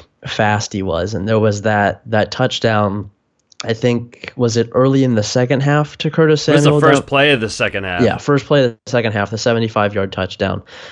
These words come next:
Speaker 1: um, where it was, it was a little bit underthrown, if I remember correctly, but he, he makes the adjustment and then he just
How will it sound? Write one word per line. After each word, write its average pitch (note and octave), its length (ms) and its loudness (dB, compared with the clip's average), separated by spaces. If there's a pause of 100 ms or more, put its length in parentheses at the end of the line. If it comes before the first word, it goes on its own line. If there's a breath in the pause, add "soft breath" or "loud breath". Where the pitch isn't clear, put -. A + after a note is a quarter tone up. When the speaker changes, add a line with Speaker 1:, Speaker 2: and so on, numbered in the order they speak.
(120)
Speaker 1:
um, G2 520 2
where A#2+ 280 2
it A#2+ 60 6
was, A#2 320 -2
it - 20 0
was B2+ 140 2
a B2 40 2
little D#3 220 2
bit G3+ 420 0
underthrown, A2 800 0
if A2+ 160 -2
I A#2 60 2
remember A#2 360 0
correctly, A#2 680 -2 (480 loud breath)
but G#2+ 440 2
he, A2+ 380 0
he A2+ 140 0
makes A#2+ 260 0
the B2+ 80 -2
adjustment A2+ 560 -2
and G#2 160 0
then A2+ 140 2
he G#2+ 200 -2
just G#2+ 460 -2